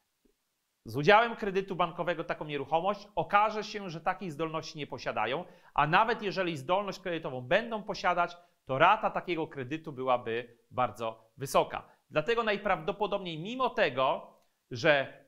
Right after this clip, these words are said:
koszty robocizny rosną, to może dojść do takiej sytuacji, że nieruchomość będzie można taniej kupić niż wybudować. Takie rzeczy się dzieją w przypadku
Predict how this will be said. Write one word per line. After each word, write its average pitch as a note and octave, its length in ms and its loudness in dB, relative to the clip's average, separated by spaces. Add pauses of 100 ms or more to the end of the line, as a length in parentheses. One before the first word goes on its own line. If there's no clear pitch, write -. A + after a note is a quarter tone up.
koszty A#3+ 440 4
robocizny D#3+ 840 -2 (160)
rosną, E3+ 580 2
to F3+ 140 -4
może F3+ 280 0
dojść F#3 260 0
do E3 80 -4
takiej F3+ 320 0
sytuacji, E3 680 0
że C3 440 0 (720)
nieruchomość F#3 640 4
będzie E3+ 280 -4
można D#3+ 540 -2 (180)
taniej B3 380 4
kupić G3+ 600 -8 (200)
niż D#3 440 -6 (240)
wybudować. C3 720 0 (920)
Takie A#3 280 6
rzeczy G#3 280 -2
się F3+ 180 -8
dzieją F#3+ 320 -2
w F3+ 100 -14
przypadku D#3 920 -2